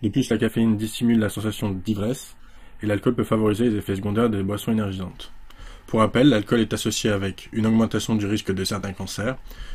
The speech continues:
une prise de poids en cas de consommation modérée, à une dénutrition en cas d'alcoolisme sévère, à des atteintes au niveau du foie pouvant aller de la cirrhose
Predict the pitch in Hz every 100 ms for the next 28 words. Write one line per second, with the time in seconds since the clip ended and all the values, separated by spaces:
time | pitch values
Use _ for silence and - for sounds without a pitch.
0 | - 113 113 123 113 110 - 113 107 104
1 | 107 95 104 110 101 - 98 101 98 95
2 | 123 - - - - 107 104 113 113 -
3 | - - 107 98 107 92 104 - 107 98
4 | 95 - 92 98 127 - - - - -
5 | - 107 107 110 120 113 110 104 101 101
6 | - 113 107 - - - - 107 104 101
7 | 98 95 - 107 107 95